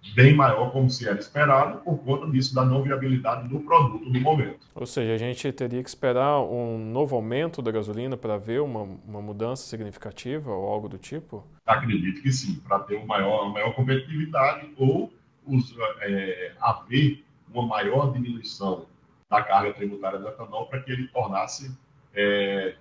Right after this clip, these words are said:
Speaker 1: continuasse tornando-se competitivo, né, como já foi anteriormente.
Speaker 2: Chega ao final esta edição do Poder Entrevista. Em nome do jornal digital Poder trezentos e sessenta, eu agradeço a James Thorpe.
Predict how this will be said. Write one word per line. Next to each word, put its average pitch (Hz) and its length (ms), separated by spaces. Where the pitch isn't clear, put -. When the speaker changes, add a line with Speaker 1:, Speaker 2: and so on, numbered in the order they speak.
Speaker 1:
continuasse 127 580
tornando-se 120 480
competitivo, 131 680
né, 110 220
como 101 360
já 98 240
foi 120 520
anteriormente. 113 640
Speaker 2:
Chega 233 280
ao 240 40
final 160 360
esta 165 220
edição 151 460
do 156 80
Poder 135 380
Entrevista. 123 680
Em 123 100
nome 190 300
do 196 80
jornal 156 380
digital 147 400
Poder 127 300
trezentos 147 400
e 113 80
sessenta, 143 480
eu 156 140
agradeço 143 640
a 143 100
James 139 360
Thorpe. 101 420